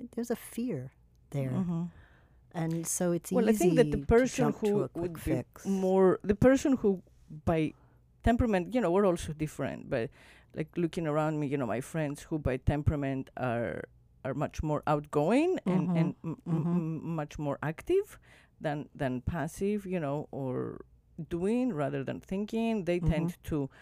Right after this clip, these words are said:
Speaker 2: do a lot more of the cosmetic work. So it's
Speaker 1: Yeah,
Speaker 2: actually
Speaker 1: yeah.
Speaker 2: a challenge for them, uh, because they would rather do than think, you know, they would
Speaker 1: Sure,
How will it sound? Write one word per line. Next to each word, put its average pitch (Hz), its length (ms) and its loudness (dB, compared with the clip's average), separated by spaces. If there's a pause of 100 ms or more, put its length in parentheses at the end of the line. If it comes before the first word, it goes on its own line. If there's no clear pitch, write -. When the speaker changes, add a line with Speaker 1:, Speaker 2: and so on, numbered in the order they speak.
(320)
Speaker 2:
do 175 100 2
a 156 120 2
lot 147 140 2
more 143 300 0
of 143 140 -8
the 135 60 -10
cosmetic 139 560 -6
work. 247 380 0
So - 200 -4
it's - 340 -6 (200)
Speaker 1:
Yeah, 170 460 0 (140)
Speaker 2:
actually 175 360 2
Speaker 1:
yeah. 160 100 0
Speaker 2:
a - 0 - (120)
challenge 330 480 4
for 185 240 4
them, 147 380 2 (560)
uh, 175 180 0
because 214 240 0
they 196 80 4
would 202 140 2
rather 233 260 8
do 175 460 2
than 156 200 0
think, - 420 -6 (300)
you 185 60 2
know, - 200 -2
they 170 80 0
would - 40 -4
Speaker 1:
Sure, 196 260 0